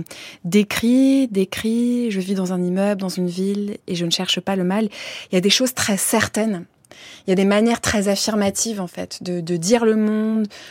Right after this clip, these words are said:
de dire ce qui est bon, vrai. Ça veut pas dire que les choses, elles seront pas déroutées ou dites autrement quatre pages plus tard, mais il y a une, il y a une force, je, je, voilà, je dis le mot à dessein,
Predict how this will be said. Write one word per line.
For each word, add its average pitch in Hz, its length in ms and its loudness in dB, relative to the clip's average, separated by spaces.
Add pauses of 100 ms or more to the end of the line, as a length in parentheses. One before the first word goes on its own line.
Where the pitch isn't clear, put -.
(180)
de 185 140 0
dire 196 300 0
ce - 120 -12
qui 180 380 -2
est 165 40 -4
bon, 214 480 0
vrai. 208 680 0
Ça - 140 -2
veut 190 100 -2
pas 220 140 2
dire 247 200 2
que 214 100 -4
les 185 160 -2
choses, 208 200 -4
elles 208 120 -2
seront 180 260 -4
pas 180 260 -4
déroutées 202 560 0
ou 190 80 0
dites 208 200 -2
autrement 208 440 0
quatre 196 200 -2
pages 196 200 -2
plus - 120 -20
tard, 233 160 2
mais 202 100 2
il 170 60 -2
y 170 40 2
a 165 40 0
une, 165 100 -4 (380)
il 208 60 4
y - 20 8
a 196 40 4
une 190 140 2
force, - 480 2 (100)
je, - 200 -6
je, 165 120 -8
voilà, 170 280 -4
je 202 120 -6
dis 170 180 -2
le 170 60 -4
mot 180 160 -2
à 170 100 -2
dessein, 180 360 -4